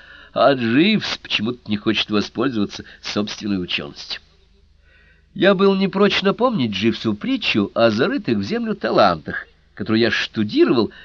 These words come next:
во время подготовки к выигранному мною школьному конкурсу на лучшие знания библейских текстов. Однако время шло, и я оставил эту мысль. Я просто сказал Дживсу, что,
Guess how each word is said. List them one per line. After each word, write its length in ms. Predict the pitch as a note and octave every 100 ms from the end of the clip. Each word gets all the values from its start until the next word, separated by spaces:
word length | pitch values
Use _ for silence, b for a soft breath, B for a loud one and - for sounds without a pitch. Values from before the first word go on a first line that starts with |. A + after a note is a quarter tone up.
| B
во 140 | A2+ G#2+
время 220 | A#2+ A2
подготовки 480 | G#2 G#2 E3+ A#2+ A2+
к 100 | A2
выигранному 580 | A#2 B2+ G#2+ G#2+ G#2
мною 380 | G2+ G2+ A#2 C#3+
школьному 480 | G#2 - A2+ A#2 B2
конкурсу 580 | B2 B2+ G2 - F#2+ - B B
на 100 | A2+
лучшие 340 | A2 - G2+
знания 320 | F#2 A2 C#3
библейских 480 | G2+ F#2 A#2+ - -
текстов. 580 | - F#2+ D2+ - - - _ _ _ _ _ _ _ _ _ _
Однако 400 | - A#3 A#3+ D3
время 260 | A#2+ A#2 A2+
шло, 560 | - C#3+ G3+ C#4 C4+
и 160 | D3 A2
я 460 | F#2+ F#2 F#2 F2+
оставил 540 | F2+ - - - C#4+ B3
эту 120 | A3+
мысль. 300 | A3 G#3+ - - _ _ - _ _
Я 180 | - C3+
просто 260 | C3+ C#3+ -
сказал 340 | - C3 F#3 A#2
Дживсу, 320 | G2 A2+ -
что, 380 | - A2+ G#2